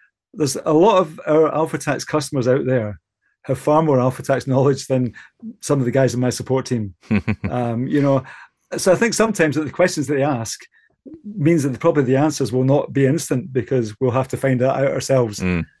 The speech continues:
Speaker 1: You know, so, so it's, it's a, yeah, but we've got, as I said earlier on, we've got great third line support, which is fantastic, you know. But I think at the end of the day, my, my ultimate message is, is that we really like our customers, we really value them,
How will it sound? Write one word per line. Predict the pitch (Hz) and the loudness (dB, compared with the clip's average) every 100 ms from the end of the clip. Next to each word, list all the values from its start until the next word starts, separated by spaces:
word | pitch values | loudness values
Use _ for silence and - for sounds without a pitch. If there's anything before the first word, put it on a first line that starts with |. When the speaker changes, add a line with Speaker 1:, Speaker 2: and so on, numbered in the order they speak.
| _ _ - | _ _ -8
Speaker 1:
You | 139 127 | -4 -2
know, | 127 | -2
so, | - 139 - - | -2 -4 -6 -18
so | - 156 | -6 -4
it's, | 156 135 | -4 -4
it's | - 143 | -6 -6
a, | 165 - _ _ _ | -8 -12 _ _ _
yeah, | - 165 - - 294 196 - | -6 -6 -8 -14 -20 -4 2
but | 165 - - _ _ _ _ _ _ _ | 2 0 -12 _ _ _ _ _ _ _
we've | 156 | -4
got, | 143 135 | -2 0
as | 147 113 | 0 0
I | |
said | - 143 | -2 -2
earlier | 113 107 123 | -2 -2 -2
on, | 127 | -2
we've | 104 | -4
got | - | -2
great | 127 147 | 0 0
third | - 120 | 0 -2
line | 117 110 | -2 -6
support, | - - 120 117 | -6 -2 -2 -2
which | 117 | -10
is | 113 | -10
fantastic, | - 107 127 120 - - | -10 -6 -6 -6 -10 -8
you | 127 | -6
know. | 123 | -6
But | - 147 - - - | -4 -6 -8 -16 -8
I | |
think | 139 254 | -4 -2
at | |
the | 135 | 2
end | 139 113 | 2 2
of | |
the | 117 | 0
day, | 143 | 0
my, | 123 123 - - | 2 -2 -4 -2
my | 160 | 4
ultimate | 202 214 139 123 | 4 4 0 0
message | 135 135 120 | 0 0 -2
is, | 120 | -2
is | 117 | -2
that | 139 - - | -4 -6 -2
we | 202 | 4
really | 226 185 151 | 6 6 6
like | 127 185 175 | 4 2 2
our | 160 | 0
customers, | 170 - - 123 107 | 0 -2 -2 -4 -4
we | 143 | -2
really | 147 202 180 | 2 4 4
value | 127 127 180 175 127 | 4 2 4 2 0
them, | 120 | -6